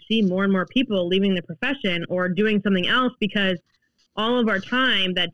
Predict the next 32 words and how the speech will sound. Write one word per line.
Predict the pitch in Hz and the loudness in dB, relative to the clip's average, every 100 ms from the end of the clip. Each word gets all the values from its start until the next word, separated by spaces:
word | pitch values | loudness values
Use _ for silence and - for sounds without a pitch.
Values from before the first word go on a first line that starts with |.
| _ | _
supposed | 202 190 | -4 -2
to | - | -2
be | |
designated | 175 180 185 196 185 | -2 -2 0 0 0
for | 185 | -4
planning | 165 202 202 214 185 151 160 180 _ _ - | -8 -4 0 0 0 0 -2 -8 _ _ -4
is | 196 170 | -2 0
being | 196 190 185 | 2 2 0
taken | 208 202 208 190 175 - 185 | 0 -2 -2 -2 -4 -6 -4
by, | 175 175 175 165 160 151 165 _ - | -2 -2 -2 -2 -2 -4 -8 _ -4
um, | 170 156 139 147 160 _ _ _ _ _ _ _ _ _ _ _ _ - | -2 0 -4 -8 -16 _ _ _ _ _ _ _ _ _ _ _ _ -6
like, | 170 156 - _ _ | -4 -4 -6 _ _
you're | 185 185 160 202 | -2 0 -2 -2
subbing | 214 233 226 233 - | 0 0 2 0 -2
or | 175 170 165 156 | -2 -2 0 -2
you | 151 170 165 | -2 -2 -4
have | 156 - - | -6 -8 -4
to | 170 | -4
go | 165 156 | -2 -2
to | 151 | -2
a | |
meeting. | 160 220 269 247 233 226 226 - _ _ | 0 2 2 2 0 0 -4 -10 _ _
Chris, | - 214 | -6 -6
why | 175 196 | -4 -2
does | 254 | -2
it | 254 | -2
say | 226 | -2
there's | 214 196 | 0 0
only | 196 196 | 0 0
ten | - 185 | 0 0
minutes | 185 180 - | 0 -2 -4
left? | 156 - | -6 -6